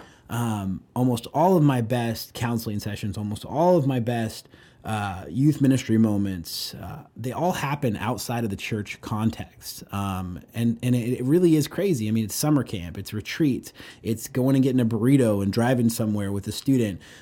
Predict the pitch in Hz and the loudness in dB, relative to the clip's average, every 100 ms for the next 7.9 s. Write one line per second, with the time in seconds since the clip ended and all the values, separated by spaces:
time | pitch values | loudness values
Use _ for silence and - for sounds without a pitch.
0 | - - 120 113 104 95 - - 120 - | -10 -4 -2 -2 -2 -6 -8 -10 -10 -10
1 | - - 143 156 - 139 165 - 175 147 | -18 -4 0 0 0 0 0 0 2 4
2 | 123 120 131 110 - - - - - 127 | 6 6 6 4 -2 -10 -14 -14 -4 0
3 | 120 131 123 135 123 120 113 87 120 117 | 2 2 4 4 2 2 0 0 0 -2
4 | - 110 117 117 - 117 101 101 92 - | -2 -2 0 -2 0 2 2 0 -2 -6
5 | - - - 131 135 131 120 117 117 135 | -14 -16 0 4 6 6 6 4 4 4
6 | 139 143 160 175 - 165 135 117 123 147 | 6 6 6 4 2 2 2 2 2 2
7 | 170 - - 160 135 - 107 98 107 | 2 -2 2 4 4 0 -4 -2 -2